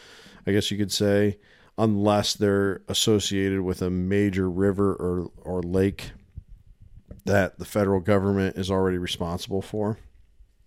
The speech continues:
And so we just talked about, you know, the implications of that.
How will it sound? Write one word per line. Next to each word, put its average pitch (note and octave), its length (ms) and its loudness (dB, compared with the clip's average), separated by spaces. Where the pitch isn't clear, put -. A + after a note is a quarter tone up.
And G2+ 160 -2
so A#2 120 0
we A2 100 0
just G2+ 180 -6
talked G2+ 280 -4
about, F#2 360 -2
you F#2+ 180 -6
know, F#2 320 -4
the F#2+ 120 -6
implications F#2+ 580 -6
of F2+ 100 -6
that. F#2 300 -6